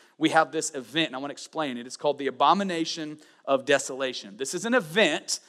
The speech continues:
that is literally the straw, the last straw. This is the most sacrilegious thing that anyone could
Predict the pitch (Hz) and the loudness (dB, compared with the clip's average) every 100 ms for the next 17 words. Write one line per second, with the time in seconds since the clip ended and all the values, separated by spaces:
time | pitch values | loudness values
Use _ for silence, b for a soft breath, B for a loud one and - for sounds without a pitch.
0 | b b b 165 180 180 160 139 175 226 | b b b 4 6 6 2 4 6 6
1 | - 226 180 151 139 135 135 143 - - | 2 2 2 0 -4 -6 -6 -2 -2 -4
2 | - - 175 185 160 131 117 110 b b | -8 0 8 10 10 6 -4 -8 b b
3 | 147 139 143 143 156 - - - - - | 4 6 6 4 2 0 -8 -8 -8 -4
4 | 160 131 104 85 - _ _ _ b b | 0 0 0 -8 -20 _ _ _ b b
5 | 170 180 175 - 131 131 254 190 156 170 | 2 4 -2 -8 -8 2 4 4 0 -4
6 | 156 b b b _ _ - 180 - - | -12 b b b _ _ 2 4 4 -2
7 | - 226 240 247 240 220 214 214 202 - | 4 4 4 2 2 4 0 -4 -8 -4
8 | 185 147 147 143 - - 262 254 160 143 | -2 -2 -2 -4 -4 0 4 4 2 -2
9 | 139 165 | -4 -8